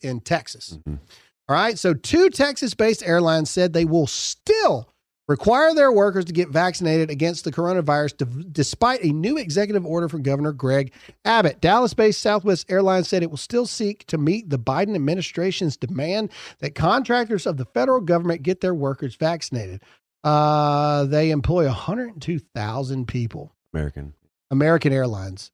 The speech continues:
Speaker 1: Um, Southwest C E O Gary Kelly expressed personal opposition to the Biden,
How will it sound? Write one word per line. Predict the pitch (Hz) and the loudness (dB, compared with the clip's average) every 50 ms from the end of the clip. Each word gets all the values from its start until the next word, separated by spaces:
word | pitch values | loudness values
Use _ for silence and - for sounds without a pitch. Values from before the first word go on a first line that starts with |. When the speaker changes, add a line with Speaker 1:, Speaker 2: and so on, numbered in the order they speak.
| _ - | _ -8
Speaker 1:
Um, | 131 131 131 131 131 131 131 131 127 127 123 | -6 -4 -2 -2 -2 -2 -2 -4 -4 -6 -6
Southwest | - - 190 202 214 202 151 160 175 240 320 359 - - | -4 0 2 2 2 2 2 2 2 2 2 2 0 -2
C | - 208 175 165 156 147 | -2 2 2 4 4 4
E | 147 | 4
O | 151 190 | 4 4
Gary | 180 147 147 143 147 | 2 2 2 0 0
Kelly | 139 - 226 285 277 247 196 | 0 0 0 2 2 2 2
expressed | 165 143 - - 185 165 - | 0 -2 -2 -2 -2 -2 -2
personal | - - 247 285 269 - 190 160 147 - | -4 -4 -4 -4 -4 -4 -4 -4 -2 -2
opposition | 143 139 135 143 123 131 143 131 - 143 120 | -2 -2 -2 -2 -2 0 -2 -2 -2 -4 -6
to | 135 | -4
the | 135 127 | -4 -4
Biden, | 113 127 127 131 127 127 127 120 | -2 -2 -2 -2 -2 -2 -4 -6